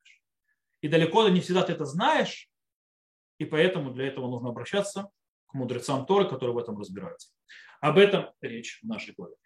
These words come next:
То, э, на этом мы закончим сегодня. Это та жемчужина, скажем так,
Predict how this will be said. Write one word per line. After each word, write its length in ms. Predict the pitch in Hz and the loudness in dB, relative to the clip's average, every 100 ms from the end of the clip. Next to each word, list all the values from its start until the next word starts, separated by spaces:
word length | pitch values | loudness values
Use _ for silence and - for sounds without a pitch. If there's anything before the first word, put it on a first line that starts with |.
| - - - | -20 -20 0
То, 280 | 240 226 - - - | 6 6 4 -6 -2
э, 600 | 156 160 156 156 156 160 | 4 8 8 8 6 2
на 120 | 156 | -4
этом 440 | 160 208 214 180 - | 0 0 2 0 -2
мы 260 | 160 170 170 | -4 -2 -2
закончим 580 | 139 139 - 156 143 131 | -6 -10 -2 -2 -2 -6
сегодня. 540 | - 127 110 117 160 175 | -8 -8 -6 -4 0 0
Это 220 | - 135 - | 0 -2 2
та 240 | 185 143 | 4 4
жемчужина, 680 | 135 202 196 240 202 180 120 | 4 6 6 6 6 6 2
скажем 320 | - 139 131 | -8 -8 -8
так, 160 | 131 131 | -8 -8